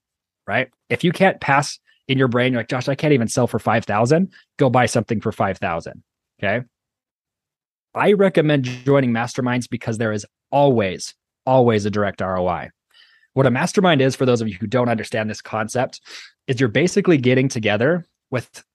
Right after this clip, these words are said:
anywhere from five to twenty people who are right at your same level in business,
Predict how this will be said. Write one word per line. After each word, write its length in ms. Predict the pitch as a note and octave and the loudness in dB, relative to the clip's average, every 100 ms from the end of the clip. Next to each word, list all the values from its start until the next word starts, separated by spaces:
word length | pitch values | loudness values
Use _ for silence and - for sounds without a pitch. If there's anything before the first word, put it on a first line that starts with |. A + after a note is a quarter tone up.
| - | -4
anywhere 300 | C3+ C3+ B2+ | 0 2 2
from 160 | A2+ | 0
five 600 | G#2+ - B2+ C3 B2+ B2 | -8 -2 2 2 2 0
to 300 | - - A#2 | -4 0 0
twenty 400 | G#2 - A#2+ B2+ | 0 0 0 0
people 520 | A#2+ - G#2 D3 A3 A3+ _ _ _ _ | -2 -4 -2 0 0 -4 _ _ _ _
who 120 | - D3 | 0 2
are 200 | C3 A#2+ | 4 4
right 260 | B2+ C#3+ | 4 4
at 120 | D#3 D3+ | 4 2
your 100 | C#3 | 0
same 300 | - B2+ A2 | 2 2 2
level 340 | A2+ G#2+ G2+ | 0 0 -2
in 100 | G2+ | -2
business, 560 | G2 F2+ E2 - - | -4 -8 -12 -14 -16